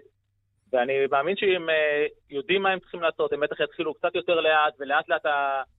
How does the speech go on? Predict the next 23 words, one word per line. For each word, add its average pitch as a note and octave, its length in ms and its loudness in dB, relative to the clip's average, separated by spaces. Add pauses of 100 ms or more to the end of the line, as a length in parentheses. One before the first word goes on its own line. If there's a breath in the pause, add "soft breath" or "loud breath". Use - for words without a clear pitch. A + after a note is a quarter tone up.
(280)
הקצבים D#3+ 440 -4
ילכו D#3 420 0
ויעלו C#3 1000 0
שמה, F3 420 -2
היא D#3+ 100 -6
יודעת D#3+ 340 0
לעשות D3+ 320 -8
את D3 60 -12 (100)
זה, C3+ 140 -6 (560)
בטוח E3+ 320 -2
יש E3 140 -2
שם D#3+ 160 -4
איזה C#3 480 -2
סוג D#3 160 -16
של D3+ 140 -6
נגטיב D3+ 360 -4 (140)
ספליט F3 280 -8 (100)
כזה, G3 260 -2
אבל, C#3 260 0
אה, B2 300 2
היא A#2+ 140 -2
מדורגת C#3 380 -2
שנייה, C#3+ 460 -2